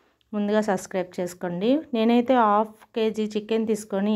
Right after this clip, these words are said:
ఇలా నీసు వాసన రాకుండా సాల్ట్, పసుపు వేసి నీట్గా కడిగేసుకున్నాను. దీనిలోనే ఫ్రెష్గా చేసుకున్న అల్లం వెల్లుల్లి పేస్ట్ వేసాను,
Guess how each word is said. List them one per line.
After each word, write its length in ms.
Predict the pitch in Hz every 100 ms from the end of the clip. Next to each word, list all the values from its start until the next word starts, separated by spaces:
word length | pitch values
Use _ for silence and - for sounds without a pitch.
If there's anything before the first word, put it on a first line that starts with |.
| 196
ఇలా 160 | 202 202
నీసు 260 | 196 196 208
వాసన 220 | 214 214 190
రాకుండా 320 | 185 190 196 214
సాల్ట్, 320 | 190 180 185 214
పసుపు 280 | 202 190 202
వేసి 240 | 196 185 202
నీట్గా 300 | 180 180 - 185
కడిగేసుకున్నాను. 720 | 185 175 175 175 170 175 175 247 359 - _ _ _ _ _ _ _ _ _ _ _ _ _ _ _
దీనిలోనే 460 | 220 233 226 226 240 262
ఫ్రెష్గా 380 | 220 214 - 240 240
చేసుకున్న 540 | 220 214 - 202 190 208 277
అల్లం 220 | 214 214 226
వెల్లుల్లి 300 | 214 202 208 208
పేస్ట్ 340 | 196 202 - 196
వేసాను, 480 | 180 180 170 190